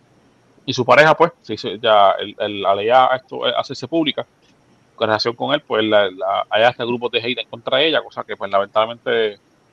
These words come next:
algo ridículo, ¿no? Cualquiera es guapo a tra-, a, a, a, a través de un teclado, pero qué carajo. Este,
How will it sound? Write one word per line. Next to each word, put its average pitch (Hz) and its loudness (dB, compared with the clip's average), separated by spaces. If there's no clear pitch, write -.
algo 113 0
ridículo, 104 -6
¿no? 110 -10
Cualquiera 117 2
es 123 4
guapo 127 4
a - 2
tra-, 120 2
a, 117 6
a, 113 0
a, - -
a 113 -8
través 113 0
de 117 -2
un 113 -16
teclado, 135 2
pero 98 -6
qué 101 -14
carajo. 98 -2
Este, 95 -4